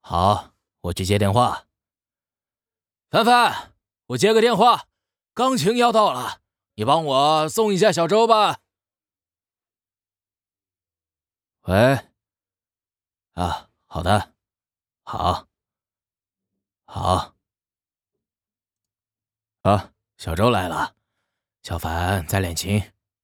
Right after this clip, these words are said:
你进去找他。”“小周，这才学了三天。”“小周，这才学了三天，弹成这样已经很不错了，不要难为自己。”“走吧，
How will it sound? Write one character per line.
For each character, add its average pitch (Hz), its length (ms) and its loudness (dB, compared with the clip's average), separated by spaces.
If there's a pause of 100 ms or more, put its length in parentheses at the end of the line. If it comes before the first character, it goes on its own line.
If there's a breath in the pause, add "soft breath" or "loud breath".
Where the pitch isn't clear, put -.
你 95 80 -6
进 123 120 0
去 110 80 -2
找 80 160 -6
他。 - 240 -8 (1900)
”“小 107 140 -4
周， 113 580 -2 (240)
这 196 200 0
才 135 160 -2
学 143 180 0
了 147 80 0
三 185 240 0
天。 104 260 -6 (960)
”“小 - 160 -8
周， 95 440 -2 (380)
这 90 180 -4
才 92 200 -4
学 - 160 -4
了 101 100 0
三 110 280 0
天， 85 280 -14 (360)
弹 127 280 -2
成 123 200 0
这 127 140 2
样 101 140 -2
已 82 160 -8
经 120 140 0
很 92 160 -6
不 80 80 -12
错 87 200 -8
了， - 200 -10 (460)
不 - 100 -12
要 80 100 -6
难 82 160 -4
为 95 140 2
自 95 140 -2
己。 85 260 -8 (2750)
”“走 87 160 -6
吧， 107 460 0